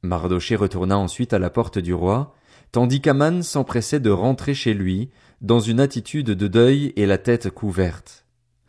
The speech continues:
Lorsqu'il exposa point par point à sa femme Zeresh et à tous ses amis tout ce qui lui était arrivé,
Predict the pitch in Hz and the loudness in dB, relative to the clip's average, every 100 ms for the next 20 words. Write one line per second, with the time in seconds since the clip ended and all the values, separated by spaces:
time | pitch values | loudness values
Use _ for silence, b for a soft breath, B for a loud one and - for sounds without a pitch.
0 | b b 87 92 - 101 98 - 101 98 | b b 0 0 0 -2 -2 0 0 2
1 | 127 - 110 123 101 82 - 120 127 98 | 2 2 0 2 0 -4 -4 0 0 -2
2 | 95 - 113 92 104 95 120 135 - - | -4 -2 -2 0 -2 0 -2 -2 -8 -4
3 | 90 - 117 107 90 98 104 143 127 104 | -4 -2 -6 -4 -2 0 0 -2 -4 -6
4 | - 98 98 101 107 139 104 92 90 92 | -6 -6 -4 -2 -2 -2 -2 -2 -2 -2
5 | 120 135 | -2 -8